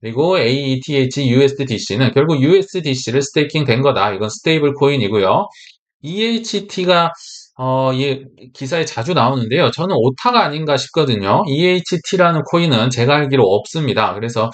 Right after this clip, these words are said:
좀 오타가 아닌가 반복적으로 나오기 때문에 싶고요. 어, 이 친구는 닉네임이 이더 고래라고 합니다. 그래서 이제 특-, 이런 기사가 하나 있었는데요. 이더리움을 매수하기 위해서 이더리움을 얼마나 좋아하면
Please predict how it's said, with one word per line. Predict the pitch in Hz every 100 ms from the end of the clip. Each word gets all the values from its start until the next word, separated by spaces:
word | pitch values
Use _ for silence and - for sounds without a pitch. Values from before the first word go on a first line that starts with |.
| - - -
좀 | 117
오타가 | 110 120 175 190
아닌가 | 180 139 107 120 104 - _ _
반복적으로 | - 147 151 147 135 127
나오기 | 107 101 123 123
때문에 | 135 147 123 98 202 - _ _ _ _ _ _ _ _
싶고요. | - 127 101 131 165 - - - _ _ -
어, | 120
이 | 131 -
친구는 | 214 214 214 160 151
닉네임이 | 127 160 165 156 135 135 185 190
이더 | 135 147 165 156
고래라고 | - 127 156 143 123 120
합니다. | 156 113 113 95
그래서 | 104 104 101
이제 | 98 98 95 _
특-, | - - -
이런 | 117 135 143
기사가 | 127 110 143 135
하나 | 147
있었는데요. | 113 - 113 95 101 135 98
이더리움을 | 127 180 185 185 170 165
매수하기 | 113 110 135 135 143 147
위해서 | 95 90 110 92 - _ -
이더리움을 | 113 135 143 135 127
얼마나 | 104 123 160 151
좋아하면 | 131 113 131 127 98 104